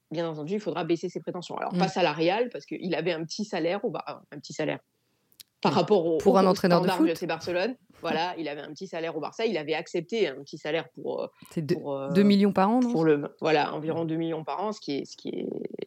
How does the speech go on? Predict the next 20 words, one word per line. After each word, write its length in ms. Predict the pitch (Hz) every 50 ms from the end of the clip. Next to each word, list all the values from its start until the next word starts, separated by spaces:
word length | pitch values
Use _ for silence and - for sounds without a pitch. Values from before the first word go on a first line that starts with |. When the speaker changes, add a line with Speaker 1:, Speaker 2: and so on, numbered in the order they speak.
| _ -
Speaker 1:
c'est 160 | - - - 180
moins, 260 | 170 180 185 208 214
par 120 | 190 156 151
exemple, 220 | 156 175 190 185
que 80 | 156 165
Marcelino, 560 | 151 139 - - 175 156 185 180 165 151 147 - _ _
pour 100 | - 147
donner 220 | 139 143 139 139 135
un, 340 | 139 139 139 139 139 139 139 - -
un 80 | - 143
exemple. 420 | 143 135 135 135 135 - - - -
Euh, 180 | - - - - - - 151 -
c'est 160 | - - 147
moins 100 | 151 165
que 60 | 170 165
Marcelino 380 | 143 147 - 156 151 160 180
à 40 | 180
Villarreal, 400 | 165 156 139 156 156 147 - -
par 140 | - - -
exemple. 280 | 147 - - - _